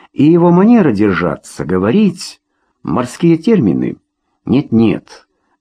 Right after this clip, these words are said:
это было бы наглядно. Что-то не подчеркнутое, только ощущение. Естественно, я не стал делиться догадками, они могли сбить следствие.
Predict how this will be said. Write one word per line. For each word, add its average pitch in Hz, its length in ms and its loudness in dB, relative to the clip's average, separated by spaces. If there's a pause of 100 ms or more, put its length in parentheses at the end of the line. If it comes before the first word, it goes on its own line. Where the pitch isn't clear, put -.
(140)
это 123 240 -2
было 120 200 2
бы 113 120 0
наглядно. 85 760 -4 (340)
Что-то - 680 -4
не 196 140 2
подчеркнутое, 101 1200 -2 (180)
только 147 260 0
ощущение. 80 1120 -2 (320)
Естественно, 85 920 -4 (300)
я 90 180 -2
не 127 100 2
стал 196 340 -2
делиться 131 480 0
догадками, 67 800 -4 (240)
они 87 240 0
могли 110 360 0
сбить 131 360 -2
следствие. - 840 -4